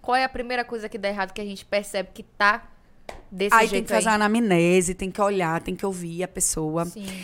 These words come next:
Speaker 2: Mas assim, no mas, você já percebe, porque você tem os onze pilares. E você vai dar a nota atual, porque o coach integral sistêmico, ele não vai assim, seu passado, seu futuro, não, é o atual. Como é que você
Speaker 1: Sim.
Speaker 2: tá hoje? Se hoje eu perguntar quanto tá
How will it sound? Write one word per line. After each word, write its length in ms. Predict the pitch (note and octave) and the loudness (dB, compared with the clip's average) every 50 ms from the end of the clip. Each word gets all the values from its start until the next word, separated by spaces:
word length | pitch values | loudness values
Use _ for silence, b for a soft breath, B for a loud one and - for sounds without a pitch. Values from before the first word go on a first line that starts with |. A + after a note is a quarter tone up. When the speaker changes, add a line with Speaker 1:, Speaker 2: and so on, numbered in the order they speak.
| F3+ B B | -16 B B
Speaker 2:
Mas 180 | - F#3+ G#3 A3 | -2 -2 -2 0
assim, 220 | A#3 A3 - A#3 | -2 -4 -4 -2
no 100 | B3 D4 | -2 0
mas, 400 | D4+ C4 G#3+ G3+ G#3 A3+ C4 C4+ | 2 2 4 4 4 4 4 4
você 160 | - - - A#3+ | 2 2 0 0
já 140 | A3 A3 | 0 0
percebe, 500 | G#3+ - A3+ - - E3+ E3 D#3 E3 F3+ - - | 0 0 -2 -2 -2 -4 -6 -8 -10 -14 -14 -14
porque 200 | G3 F#3+ A3+ A3+ | -8 -6 -6 -6
você 120 | - A3+ | -6 -8
tem 180 | A3+ A3+ A3+ A#3 | -8 -10 -10 -8
os 120 | A#3 G3 | -8 -6
onze 240 | A3+ A#3 C4 C4 D4+ | -4 -4 -4 -4 -6
pilares. 500 | D4+ D#4 D4+ C4 G3 F3 F3 E3 - - B B B B - | -6 -4 -2 0 0 0 -2 -4 -8 -14 B B B B -6
E 100 | B3+ A#3+ | -6 -2
você 600 | A3 C4+ C#4 C#4 C#4 - - - D4 D4+ E4+ F4 | 0 0 2 4 4 4 4 4 2 2 0 0
vai 200 | C4+ C#4+ C4 A#3+ | 0 0 0 0
dar 280 | G#3 F#3 G#3+ G#3 G3+ G3 | 0 2 2 4 4 4
a 40 | |
nota 680 | F#3+ F#3 F3+ F3 F3 F3+ F3+ F3+ F3+ _ - F#3 F#3+ G#3+ | 2 -2 -2 -2 0 0 -2 -2 -4 _ 0 2 2 2
atual, 800 | B3 - - - - D4+ D4 C#4 A#3 G3+ F#3+ F#3 F3+ F3 E3+ E3+ | 2 -2 -6 -10 -8 -6 -2 0 0 2 2 2 0 0 -2 -4
porque 200 | - - - A#3 | -8 -6 -2 -2
o 60 | A3+ | -2
coach 460 | - - - - A#3 B3+ C4 - - | -2 0 4 6 6 6 4 2 -2
integral 320 | A#3+ G#3+ G3+ F#3+ F3 F3+ E3 | -2 0 0 -2 -2 -2 -4
sistêmico, 400 | - - - F#3 F#3+ G3+ - G#3 | -4 -4 -2 -2 -4 -2 -4 -4
ele 100 | G3+ G#3 | -4 -4
não 100 | A3 A3 | -4 0
vai 180 | F#3+ A3 G#3+ | 2 2 2
assim, 200 | A3+ A3 G#3+ F#3 B B B B B B B | 4 2 0 -2 B B B B B B B
seu 180 | - - D4 - | 2 4 4 4
passado, 880 | - C4+ A#3+ - - G#3+ F#3+ F#3+ G#3 A3 G#3 F#3+ F3+ D#3+ E3+ D#3+ D#3+ B B B B | 4 0 0 2 4 6 6 8 8 8 6 6 4 2 -2 -4 -6 B B B B
seu 180 | - - C4 B3+ | -2 0 0 0
futuro, 460 | - C4+ G#3+ G3 F#3+ G#3+ A3 A3 - | 0 -4 -8 -4 -2 -2 -2 0 0
não, 200 | A3 G#3+ E3+ - | -2 0 2 4
é 80 | G#3+ | 4
o 120 | A3+ A#3 B3 | 6 8 8
atual. 400 | C4 D4 D4 - F4 E4 - - | 6 6 6 4 2 2 0 -4
Como 160 | - C4 C4 D#4 | -4 -2 0 0
é 60 | - | 0
que 60 | - A#3 | 0 0
você 80 | G#3+ | 0
Speaker 1:
Sim. 80 | G#3 G3+ | 2 6
Speaker 2:
tá 140 | B3 A3 G3 | 6 6 8
hoje? 260 | F#3 F#3 F#3 F3 G#3 | 6 4 4 2 -2
Se 160 | - - D4 | 0 2 4
hoje 180 | C#4+ D#4+ D#4 D#4+ | 4 4 4 0
eu 60 | D4+ | -2
perguntar 560 | D#4+ - C4+ B3+ A#3 A3+ G#3+ - F#3+ F#3 F3 F3+ | 0 0 0 0 -2 -4 -4 -2 0 0 0 -2
quanto 300 | - C4+ D4+ D4 - - | -2 -4 -4 -4 -6 -10
tá 380 | - - A3 F#3+ F3+ F3 F3 | -2 2 2 4 4 2 0